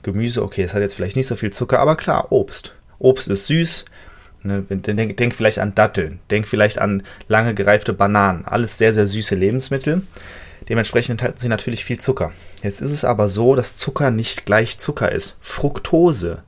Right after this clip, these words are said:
und das ist eben der Zucker, der im Obst enthalten ist, ist bei weitem nicht so schädlich. Ganz im Gegenteil, ist überhaupt nicht schädlich, in Maßen natürlich, äh, wie weißer raffinierter Zucker.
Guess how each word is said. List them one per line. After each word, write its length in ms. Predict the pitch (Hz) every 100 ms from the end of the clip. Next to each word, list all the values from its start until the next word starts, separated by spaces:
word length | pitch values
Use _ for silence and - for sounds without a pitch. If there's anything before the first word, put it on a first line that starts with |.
| -
und 100 | 101 98
das 120 | 113
ist 100 | -
eben 260 | 110 95
der 200 | 104 107
Zucker, 480 | - - - 127 123 - - -
der 140 | 95
im 100 | 101
Obst 320 | - 143 -
enthalten 420 | 104 98 139 151 -
ist, 240 | - - - - -
ist 160 | -
bei 160 | 85 85
weitem 340 | 98 151 98
nicht 220 | 98 117 -
so 80 |
schädlich. 680 | - 123 135 135 98 - - _
Ganz 200 | 107 101
im 60 | 107
Gegenteil, 260 | 113 -
ist 80 | 90
überhaupt 300 | 95 107 123
nicht 140 | 95 -
schädlich, 500 | 101 98 117 123 - -
in 160 | - 92
Maßen 360 | 87 101 - 95
natürlich, 480 | 90 110 110 131 - - - - -
äh, 180 | 101 98
wie 200 | 113 107 -
weißer 360 | 127 131 - 131
raffinierter 520 | 131 160 180 196 120
Zucker. 360 | - 95 78